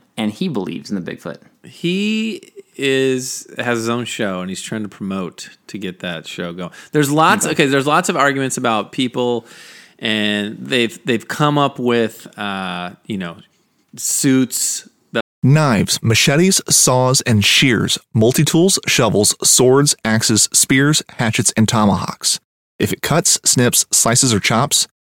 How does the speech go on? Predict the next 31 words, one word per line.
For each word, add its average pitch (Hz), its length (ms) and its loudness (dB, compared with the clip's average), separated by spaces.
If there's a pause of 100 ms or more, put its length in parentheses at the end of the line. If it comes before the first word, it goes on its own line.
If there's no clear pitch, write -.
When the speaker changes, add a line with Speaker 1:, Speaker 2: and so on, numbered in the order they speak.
(260)
Speaker 3:
Midway 147 300 6
U 98 140 6
S - 160 2
A - 100 2
has 92 260 0
it. 107 160 0 (520)
Find 165 240 4
great 151 280 2
gift 147 180 0
ideas 113 400 2
in 110 80 2
our 95 80 2
huge 165 340 2
selection 120 440 2
of 90 100 -2
pocket - 260 -2
knives 135 300 2
and 113 140 4 (100)
other 151 320 4
everyday 117 460 2
carry 104 320 2
folding 127 380 4
knives. - 340 0 (420)
Make 185 140 0
a 180 40 4
statement 175 440 2 (100)
or 214 160 4
create 190 300 2
a 165 40 0
family 143 320 2
legacy 120 480 2